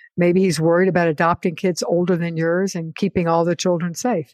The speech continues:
Or maybe he's worried about the change it could mean in your lifestyle. If you have children who've experienced a lot of trauma, are you going to have to do things very differently in your household? The answer is yes, probably you will.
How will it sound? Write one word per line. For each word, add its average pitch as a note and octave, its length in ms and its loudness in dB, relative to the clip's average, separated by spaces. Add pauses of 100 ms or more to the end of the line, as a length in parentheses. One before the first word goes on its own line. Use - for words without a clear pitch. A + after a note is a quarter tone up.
(220)
Or D#3 220 2
maybe D#3+ 280 2
he's E3+ 200 0
worried E3+ 520 2
about E3+ 240 2
the F3+ 80 0
change F#3 500 -2
it F#3+ 120 -6
could F#3 120 2
mean F3+ 260 0
in F3+ 120 0
your F3+ 160 2
lifestyle. F3 600 -2
If D3+ 120 -4
you D#3+ 100 0
have E3 180 -2
children E3+ 500 0
who've D#3+ 240 0 (380)
experienced F3+ 500 0
a E3+ 60 2
lot D#3+ 180 2
of D#3 80 -2
trauma, G#3+ 500 0 (320)
are F3 60 0
you E3+ 80 0
going D#3+ 220 -2
to D#3 80 -6
have D#3+ 180 -2
to - 100 -6
do E3 220 0
things D#3 340 -4
very D3+ 240 0
differently G#3 560 0
in G3+ 140 2
your G3 120 2
household? G3 540 0
The E3+ 140 -4
answer D#3+ 240 -2
is C#3+ 100 -4
yes, E3+ 260 0
probably E3 480 -2
you F3 120 2
will. F#3+ 300 -4